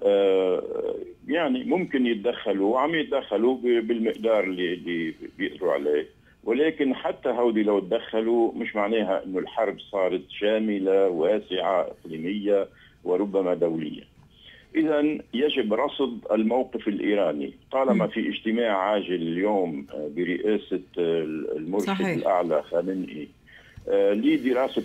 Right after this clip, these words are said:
Speaker 1: الوضع كله سوا، خلينا نترقب لنشوف، آه،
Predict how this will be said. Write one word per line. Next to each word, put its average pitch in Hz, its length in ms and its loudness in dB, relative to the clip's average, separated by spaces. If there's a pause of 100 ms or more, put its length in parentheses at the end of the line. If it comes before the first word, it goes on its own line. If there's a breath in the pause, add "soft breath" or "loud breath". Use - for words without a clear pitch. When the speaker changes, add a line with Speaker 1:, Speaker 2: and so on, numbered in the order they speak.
Speaker 1:
الوضع 104 380 2
كله 90 300 -2
سوا، 85 480 0
خلينا 160 640 0
نترقب 110 680 0
لنشوف، 117 640 0
آه، 98 180 -2